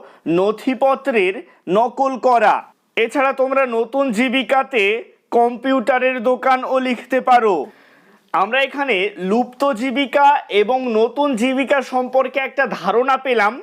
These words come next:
আমরা দেখলাম যে বর্তমানে বিভিন্ন ধরনের নতুন জীবিকা বাড়ছে।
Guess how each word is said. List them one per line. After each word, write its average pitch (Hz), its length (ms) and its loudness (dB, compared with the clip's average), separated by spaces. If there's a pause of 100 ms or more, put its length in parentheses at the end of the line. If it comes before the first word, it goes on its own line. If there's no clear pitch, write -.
আমরা 233 280 0
দেখলাম 240 600 -2
যে 240 140 -2
বর্তমানে 254 640 -2
বিভিন্ন 240 580 0
ধরনের 214 640 0 (340)
নতুন 247 760 0 (280)
জীবিকা 240 800 2 (220)
বাড়ছে। 202 800 0